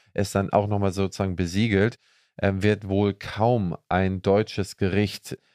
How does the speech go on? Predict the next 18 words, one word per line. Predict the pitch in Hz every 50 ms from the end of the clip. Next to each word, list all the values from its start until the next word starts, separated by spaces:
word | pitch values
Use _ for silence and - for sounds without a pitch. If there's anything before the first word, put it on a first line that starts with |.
| _ _ _ _ -
gegen | - 110 113 123 117 117 101
diese | - 104 101 95 101 95
Beweiskette | 87 92 87 82 85 90 104 - - - - - 110 101 - 104 95 92
sprechen | - - - - - 85 90 98 95 - - 98 -
können, | - - 113 107 107 110 110 110 104 - - -
dass | 104 101 98 - - -
sich | 107 95 - - _ _ _ -
derjenige | 101 98 104 104 92 95 101 104 104 104 90 - 107 104 95 - _ _ _ _ -
dieses | - 127 107 107 104 95 -
Anamnesebogens | - - 95 95 92 90 95 101 107 101 104 95 - 101 98 95 98 98 92 - - -
nicht | 104 98 104 113 110 - - - - -
angenommen | 104 110 104 101 98 98 95 95 95 92
hat | 98 98 95 -
und | - 98 92 85 -
den | 92 95 98 92
dann | 90 87 87 87
nicht | 95 98 - - -
direkt | - 87 - 90 95 - -